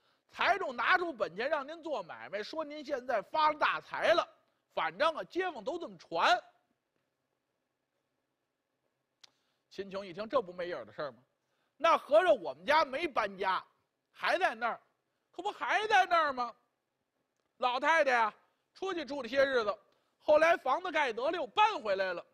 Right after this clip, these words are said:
一提老太太，秦琼有点揪心。“您最近见着老太太没有？”“见着啊，老哥哥秦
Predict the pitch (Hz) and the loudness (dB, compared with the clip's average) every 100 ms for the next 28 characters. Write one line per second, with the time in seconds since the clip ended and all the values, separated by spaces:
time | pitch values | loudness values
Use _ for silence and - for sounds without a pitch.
0 | _ _ _ _ _ _ _ _ _ _ | _ _ _ _ _ _ _ _ _ _
1 | _ _ 277 254 - 320 285 135 185 302 | _ _ -14 -12 -10 -8 -8 -8 -2 -2
2 | 240 160 131 - 214 196 202 190 139 226 | -2 -10 -16 -18 -16 -14 -12 -12 -12 -14
3 | 208 180 208 202 _ _ _ _ _ _ | -16 -16 -18 -20 _ _ _ _ _ _
4 | _ - 254 349 330 311 339 - 381 320 | _ -14 -12 -8 -8 -8 -6 0 0 0
5 | 247 180 180 254 214 196 202 208 202 _ | -4 -4 0 -2 -2 -6 -6 -6 -10 _
6 | _ _ _ _ 403 440 440 415 294 254 | _ _ _ _ 0 4 4 2 0 2
7 | 240 226 220 196 - _ _ - 254 254 | 4 4 4 -2 -8 _ _ -2 0 0
8 | 254 427 440 392 247 311 | 0 2 2 0 -4 -12